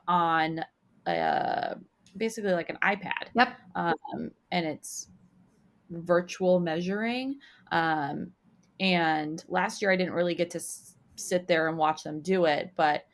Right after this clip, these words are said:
Speaker 1: when they were double checking the measurements, um, you know, by hand, they were pretty darn spot on. So it was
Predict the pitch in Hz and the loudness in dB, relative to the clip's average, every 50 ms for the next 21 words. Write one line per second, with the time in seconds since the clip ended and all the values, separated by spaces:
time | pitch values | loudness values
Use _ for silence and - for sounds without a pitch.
0 | _ _ _ _ _ _ - 185 185 180 185 185 185 175 170 170 175 - 180 180 | _ _ _ _ _ _ -2 0 2 4 4 6 6 6 4 4 4 2 2 4
1 | 175 165 156 - - 233 240 233 220 196 180 170 165 165 160 160 160 156 165 160 | 4 2 0 0 -2 -4 -2 -2 -2 -2 0 0 2 2 0 0 0 -2 -4 -4
2 | 160 160 156 147 143 147 151 147 - - - - - _ _ - - 165 156 151 | -2 -2 -2 0 -2 -2 -6 -8 -10 -12 -12 -14 -16 _ _ -8 -6 -6 -4 -4
3 | - - - - - - - - _ _ _ _ _ _ - 185 170 143 143 139 | -6 -6 -6 -8 -10 -12 -20 -20 _ _ _ _ _ _ -4 -4 -2 -2 0 -2
4 | 135 143 165 175 190 214 226 190 147 135 131 143 170 - _ - - _ _ _ | -2 -2 -2 -4 -2 -2 0 0 -2 -2 -4 -8 -12 -14 _ -20 -20 _ _ _
5 | _ _ _ _ - 127 156 220 302 294 202 - - 202 196 214 180 170 170 165 | _ _ _ _ -6 -4 -4 -2 -2 -4 -4 -6 -4 -4 -2 -2 -2 -2 -2 -2
6 | 156 135 156 - - - - 170 151 156 156 156 160 156 - - - 180 - - | -2 -4 -6 -8 -10 -6 -4 -2 0 2 2 4 4 2 2 -2 -4 -6 -6 -4
7 | 170 170 160 185 180 170 175 | -2 0 0 0 -2 -4 -8